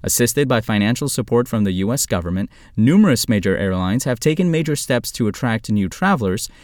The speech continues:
such as American adding seasonal routes to Orlando and United planning twenty-six non-hub routes to beach locations this summer. Finally, in this month's At Your Service feature, contributor Ruthie Munoz profiles a Louisville-based tour guide inspired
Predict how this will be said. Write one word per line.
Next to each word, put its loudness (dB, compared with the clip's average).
such 0
as -2
American 0
adding 0
seasonal 0
routes -6
to -2
Orlando 0
and 4
United 4
planning 0
twenty-six 0
non-hub 2
routes -4
to -4
beach -2
locations -4
this -4
summer. -8
Finally, 2
in 4
this 4
month's 4
At -2
Your 2
Service 2
feature, 0
contributor 2
Ruthie 2
Munoz 2
profiles 0
a 0
Louisville-based 2
tour 4
guide -2
inspired 0